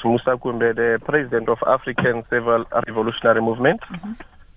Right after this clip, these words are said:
Speaker 1: And, uh, my come in into the studio today is to actually request with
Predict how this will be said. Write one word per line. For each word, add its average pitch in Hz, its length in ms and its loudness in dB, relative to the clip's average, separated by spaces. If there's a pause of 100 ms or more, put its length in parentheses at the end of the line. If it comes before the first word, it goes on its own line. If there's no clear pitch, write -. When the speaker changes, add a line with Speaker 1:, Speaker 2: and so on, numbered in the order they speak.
(280)
Speaker 1:
And, 120 480 4
uh, 117 240 4
my 135 240 0
come 147 300 -4
in 131 340 -4
into 123 260 -4
the 113 180 0
studio 123 340 0
today 117 340 2
is 120 200 0 (120)
to 120 180 2
actually 135 480 0
request 123 460 -2 (160)
with 120 240 0